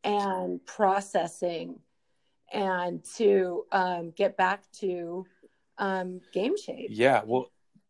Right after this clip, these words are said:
Speaker 1: And
Speaker 2: <sighs>
Speaker 1: it, through an A C L, it's, it's excruciating, um, s-, because it's, because it feels slow.
Speaker 2: Yeah,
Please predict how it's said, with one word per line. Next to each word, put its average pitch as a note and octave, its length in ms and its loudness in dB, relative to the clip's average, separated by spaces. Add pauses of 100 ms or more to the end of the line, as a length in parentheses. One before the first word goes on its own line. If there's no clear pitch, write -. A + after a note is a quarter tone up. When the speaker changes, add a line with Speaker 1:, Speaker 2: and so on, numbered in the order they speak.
(260)
Speaker 1:
And F#3+ 300 -4 (120)
Speaker 2:
<sighs> - 120 -20
Speaker 1:
it, G3+ 200 2
through B3 300 2
an A#3 80 0
A B3+ 160 2
C A#3+ 260 -2
L, G#3+ 240 6
it's, - 200 -10 (140)
it's G3 240 -4
excruciating, C4+ 1600 -2 (520)
um, G3+ 460 4
s-, - 280 -20 (100)
because A3+ 540 -2
it's, - 380 -10 (160)
because A#3+ 260 -4
it A#3+ 120 -4
feels B3 720 2 (180)
slow. D#3 200 -6 (120)
Speaker 2:
Yeah, C3+ 360 6